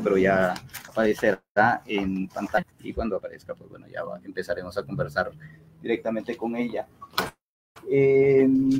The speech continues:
bueno, queremos invitar, aprovechar también la ocasión para recordarles que del veintitrés al veintisiete de ju-, octubre estaremos realizando,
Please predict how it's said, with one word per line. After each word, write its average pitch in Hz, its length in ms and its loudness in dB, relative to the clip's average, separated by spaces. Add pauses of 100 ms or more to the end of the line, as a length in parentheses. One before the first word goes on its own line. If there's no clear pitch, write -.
(760)
bueno, 113 220 6
queremos 113 320 4
invitar, 139 340 8
aprovechar 110 480 2
también 127 360 6
la 110 100 4
ocasión 120 380 0
para 135 160 4
recordarles 123 580 4
que 135 120 4
del 139 140 4
veintitrés 120 680 2
al 131 80 4
veintisiete 110 520 -2
de 117 120 4
ju-, - 240 -10 (200)
octubre 143 560 0 (480)
estaremos 117 360 0
realizando, 123 800 4